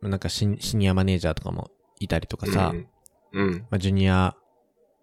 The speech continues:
Speaker 1: パートナーとか、なんか、まあ、いろいろあるけど、や-、まあ、執行役員。
Speaker 2: うんうんうん。
Speaker 1: 最年少執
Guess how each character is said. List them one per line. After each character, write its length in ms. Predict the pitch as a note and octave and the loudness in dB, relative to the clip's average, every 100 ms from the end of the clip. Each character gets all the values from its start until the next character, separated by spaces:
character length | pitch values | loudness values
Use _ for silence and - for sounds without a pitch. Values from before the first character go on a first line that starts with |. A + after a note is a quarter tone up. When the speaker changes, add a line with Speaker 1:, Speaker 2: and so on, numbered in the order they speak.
| _ | _
Speaker 1:
パ 120 | G#2 F#2+ | 0 0
ー 20 | |
ト 100 | F2 | 0
ナ 100 | E2 | -4
ー 40 | |
と 80 | - | -4
か、 220 | - - _ A2+ | -10 -14 _ -6
な 80 | |
ん 20 | G2+ | -2
か、 80 | |
ま 80 | G2+ | 2
あ、 20 | |
い 100 | B2 | 4
ろ 120 | A#2 B2+ | 6 6
い 20 | |
ろ 300 | B2 A#2+ - _ _ _ - | 6 4 0 _ _ _ -8
あ 60 | |
る 80 | G2 | -8
け 120 | - | -6
ど、 80 | D#2 | -6
や-、 160 | F2+ F2 - | -6 -6 -4
ま 120 | F#2+ | -4
あ、 20 | |
執 220 | - A2 _ - | -2 -6 _ -6
行 220 | G2 F#2+ | 0 2
役 260 | F2+ - F2 | 0 -2 -4
員。 220 | F2 - _ _ _ _ _ - | -4 -12 _ _ _ _ _ -6
Speaker 2:
う 80 | G2 | 0
ん 20 | |
う 40 | G2 | 0
ん 440 | F2 E2 D#2 D#2+ | 0 -2 -4 -6
う 20 | |
ん。 60 | E2 | -8
Speaker 1:
最 200 | - F#2+ | -4 -2
年 220 | G2 F#2 | 0 0
少 240 | F2+ F#2 F2+ | 0 -4 -4
執 160 | - | -6